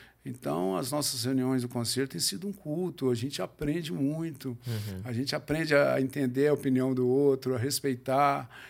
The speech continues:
Speaker 1: eh, a saber ouvir, entendeu?
Speaker 2: Uhum.
Speaker 1: Então, e, e, e também a gente vê que Deus tem dado a oportunidade de a gente ser usado, a gente tem s-, dado ideias boas,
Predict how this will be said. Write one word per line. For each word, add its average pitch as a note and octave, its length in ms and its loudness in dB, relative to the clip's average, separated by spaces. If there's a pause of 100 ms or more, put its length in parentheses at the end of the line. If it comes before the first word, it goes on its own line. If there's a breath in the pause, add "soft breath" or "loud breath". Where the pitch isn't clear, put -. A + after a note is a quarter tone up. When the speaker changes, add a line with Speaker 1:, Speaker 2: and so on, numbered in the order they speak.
(160 loud breath)
Speaker 1:
eh, B2+ 800 -2 (400 loud breath)
a - 200 -6
saber C#3 340 2
ouvir, C#3 920 0 (160)
entendeu? B2 560 -4
Speaker 2:
Uhum. C#3+ 220 -4
Speaker 1:
Então, D3+ 640 -4 (460 loud breath)
e, B2 800 0
e, - 40 -4
e C#3+ 40 -2
também E3 340 -2
a F3+ 60 4
gente G3 260 -4
vê G3 200 2
que A3 260 -4
Deus F3 300 0
tem G#3 100 0
dado F#3+ 220 2
a - 20 -2
oportunidade F3 540 -2
de E3+ 60 -6
a - 20 -4
gente F3 160 -4
ser G3 100 2
usado, F3+ 480 0
a C#3+ 40 -6
gente C3+ 280 -6
tem E3+ 80 -8
s-, - 320 -2 (480 loud breath)
dado C#3 220 2
ideias C3+ 340 4
boas, B2+ 840 0